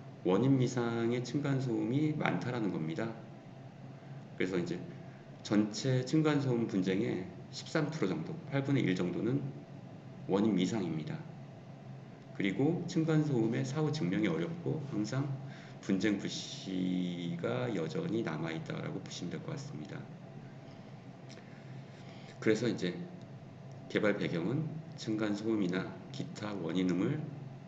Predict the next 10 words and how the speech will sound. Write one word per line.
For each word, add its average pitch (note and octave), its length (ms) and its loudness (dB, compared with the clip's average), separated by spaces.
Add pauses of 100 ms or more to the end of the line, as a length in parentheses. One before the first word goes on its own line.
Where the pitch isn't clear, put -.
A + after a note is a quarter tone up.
(360)
카메라로 C3 600 0 (720)
찍을 D#3 240 0
수 C#3+ 180 -2
있다면 A2 380 0
어떨까라는 - 920 -6
생각에서 G#2 480 0
이 F2 260 0
서비스를 F#2 440 -4
개발하게 D#2 340 -2
됐습니다. D2+ 560 -6